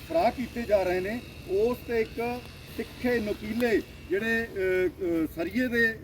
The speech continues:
ਟੁਕੜੇ ਲਗਾਏ ਜਾਣਗੇ, ਤਾਂ ਕਿ ਜਿਹੜੇ ਟਰੈਕਟਰ ਨੇ ਕਿਸਾਨਾਂ ਦੇ, ਉਹ ਅੱਗੇ ਨਾ ਵੱਧ ਸਕਣ ਜਾਂ ਟਾਇਰਾਂ ਦਾ ਨੁਕਸਾਨ ਹੋ ਸਕੇ। ਪੂਰੀ ਪਾਬੰਦੀ ਆ ਜਿਹੜੀ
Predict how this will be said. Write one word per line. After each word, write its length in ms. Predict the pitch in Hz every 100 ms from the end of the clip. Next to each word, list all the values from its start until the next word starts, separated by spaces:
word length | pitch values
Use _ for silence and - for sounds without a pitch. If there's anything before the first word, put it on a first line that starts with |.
| 190 196
ਟੁਕੜੇ 300 | 185 220 240
ਲਗਾਏ 320 | 202 190 180
ਜਾਣਗੇ, 440 | 185 185 196 196 233 - -
ਤਾਂ 160 | 185 202
ਕਿ 160 | 220 208
ਜਿਹੜੇ 220 | 208 220
ਟਰੈਕਟਰ 520 | - 180 311 - 233
ਨੇ 260 | 214 202 190 - -
ਕਿਸਾਨਾਂ 420 | 180 185 208 202
ਦੇ, 100 | 196
ਉਹ 180 | 214 180
ਅੱਗੇ 200 | 156 220
ਨਾ 120 | 220
ਵੱਧ 220 | 185 190
ਸਕਣ 260 | 185 185 202
ਜਾਂ 200 | 202 202 -
ਟਾਇਰਾਂ 280 | 175 180 202
ਦਾ 120 | 214
ਨੁਕਸਾਨ 400 | 185 - 180 208
ਹੋ 140 | 196
ਸਕੇ। 300 | 160 160 143 - - - -
ਪੂਰੀ 300 | 208 226 262
ਪਾਬੰਦੀ 680 | 254 208 202 226 233 214 220
ਆ 80 | 226
ਜਿਹੜੀ 360 | 214 226 220